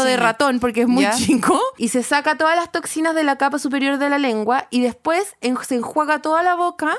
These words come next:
Speaker 1: con, eh, aceite de coco. Es lo primero que hace, antes de decir buenos días, qué hora es, hay que llevar los niños al colegio. Ella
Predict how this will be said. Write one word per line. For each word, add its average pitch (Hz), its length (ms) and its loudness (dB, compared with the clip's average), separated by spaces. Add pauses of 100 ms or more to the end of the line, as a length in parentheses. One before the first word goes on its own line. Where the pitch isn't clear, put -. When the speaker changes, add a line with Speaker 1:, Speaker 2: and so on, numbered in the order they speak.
(120)
Speaker 1:
con, 277 260 0 (340)
eh, 233 200 0
aceite 269 360 -2
de 269 100 0
coco. 269 560 -2
Es 254 100 2
lo 302 80 0
primero 311 320 -2
que 247 80 0
hace, 170 320 -4
antes 226 220 -2
de 247 60 0
decir 247 200 -4
buenos 226 300 -2
días, 240 560 0 (240)
qué 233 80 0
hora 214 180 2
es, 220 340 0
hay 208 140 -4
que 208 80 -4
llevar 208 160 2
los 214 140 -4
niños 214 340 -2
al 208 100 -4
colegio. 294 340 -4 (200)
Ella 254 560 0